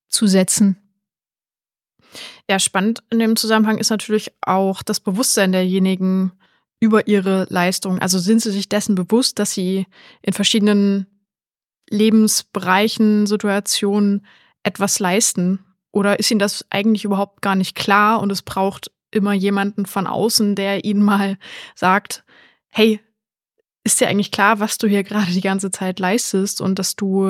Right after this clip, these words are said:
Speaker 2: äh, mit anderen Dingen hier vielleicht etwas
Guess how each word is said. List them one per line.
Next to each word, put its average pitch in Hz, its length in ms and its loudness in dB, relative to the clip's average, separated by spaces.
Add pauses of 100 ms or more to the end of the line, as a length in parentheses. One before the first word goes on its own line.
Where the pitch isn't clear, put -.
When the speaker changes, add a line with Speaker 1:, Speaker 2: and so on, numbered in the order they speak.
(160)
Speaker 2:
äh, 185 280 0
mit 185 200 0
anderen 208 480 2
Dingen 190 220 0
hier 190 140 -2
vielleicht 185 500 -8 (380)
etwas 185 760 0